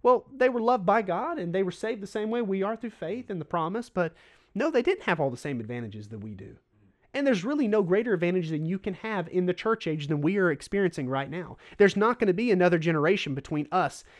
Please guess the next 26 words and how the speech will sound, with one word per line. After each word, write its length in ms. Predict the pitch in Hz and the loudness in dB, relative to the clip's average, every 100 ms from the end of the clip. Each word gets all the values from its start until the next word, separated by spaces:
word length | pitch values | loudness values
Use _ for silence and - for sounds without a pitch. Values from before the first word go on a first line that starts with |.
| - | -14
and 180 | - 165 | -4 -2
the 60 | 139 | 2
rapture 520 | 165 220 - 123 120 - - - | 2 2 -2 -6 -8 -10 -20 0
when 160 | 175 | 0
God 340 | 156 170 196 165 | 2 2 2 2
gives 240 | 180 160 | 0 0
us 80 | 170 | -4
something 480 | - 185 165 170 170 | -2 -2 -2 -6 -4
else. 440 | 185 139 - - - _ _ - | -4 -4 -6 -20 -20 _ _ -2
We've 160 | 202 | 0
gotten 280 | 185 220 214 | 6 6 6
all 280 | - 196 220 | 8 10 10
the 80 | 214 | 8
blessings 500 | 202 196 - 147 135 | 8 8 6 -4 -2
that 120 | 147 | 0
we're 160 | 160 165 | 2 4
gonna 180 | 175 | 4
get, 460 | 175 190 151 135 - _ _ _ _ | 2 4 2 2 -10 _ _ _ _
okay, 300 | 180 175 175 - _ _ _ | 2 2 0 -8 _ _ _
as, 500 | 170 190 190 190 180 - - | 2 6 8 6 2 -6 2
um, 440 | 160 151 139 127 - - _ _ _ _ - | 4 4 0 -4 -12 -20 _ _ _ _ -4
as 240 | 175 175 | 0 0
a, 80 | 156 | 0
as 180 | - 185 | 2 0
the 80 | 175 | 0
church. 500 | - 190 151 - - | 4 4 4 0 -8